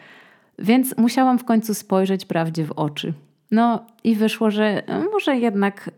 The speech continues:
jestem pesymistką. Oczywiście ten pesymizm nie wziął się z powietrza, nie wziął się znikąd, tylko ze środowiska, z wychowania i w dużej mierze z pewnego schorzenia,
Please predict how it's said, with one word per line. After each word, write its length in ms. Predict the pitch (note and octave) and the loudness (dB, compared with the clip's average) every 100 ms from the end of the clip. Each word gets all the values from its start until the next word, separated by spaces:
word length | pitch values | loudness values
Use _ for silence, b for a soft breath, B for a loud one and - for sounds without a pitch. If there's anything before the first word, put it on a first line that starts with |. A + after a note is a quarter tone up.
| _ | _
jestem 500 | F#3+ F#3 F3+ E3+ E3 - _ _ - | -2 0 0 2 0 -4 _ _ -6
pesymistką. 640 | - F3 F3 - D3 - - F#3 _ _ _ _ _ _ _ | -2 -2 -2 -6 -10 -14 -14 -14 _ _ _ _ _ _ _
Oczywiście 500 | - G3 G3+ C4 B3 | -6 0 0 2 0
ten 180 | F#3+ F3 | 2 2
pesymizm 640 | E3+ E3 B3 A3+ D#3 D#3 E3 - | 2 0 2 4 2 0 -2 2
nie 180 | F#3 G3 | 2 4
wziął 300 | F#3 F#3+ F#3+ | 2 2 2
się 220 | - E3+ | 0 -2
z 60 | |
powietrza, 520 | - B3 F4+ D4+ - D#3 | 0 2 4 2 0 0
nie 120 | D#3 | 0
wziął 160 | D#3+ | -2
się 140 | D#3 G3+ | 0 -2
znikąd, 560 | G3 C#4+ B3+ D3+ C#3 | 4 2 4 0 -2
tylko 500 | - D#3+ D3+ E3 D#3+ - | -2 -2 0 0 0 0
ze 140 | E3 | -4
środowiska, 720 | D#3+ E3+ D3+ D3 G#3+ A3 E3+ | -2 -2 -2 0 0 0 -2
z 60 | C#3+ | 0
wychowania 760 | D3+ D#3 D3 F3+ G3 D#3+ D#3 | -2 -2 0 2 2 2 0
i 200 | D#3 D3 | 0 -4
w 120 | C#3+ E3+ | -4 -2
dużej 360 | G#3 A3 G#3 | 0 2 4
mierze 300 | F#3 F3+ F3 | 4 2 0
z 80 | E3 | -2
pewnego 720 | - E3 E3 F3+ G3+ G3+ - | -4 -2 0 0 4 2 2
schorzenia, 880 | F#3+ - - G3+ F#3+ F#3+ D3+ D3 F3+ | -6 -10 -4 0 2 2 2 0 -2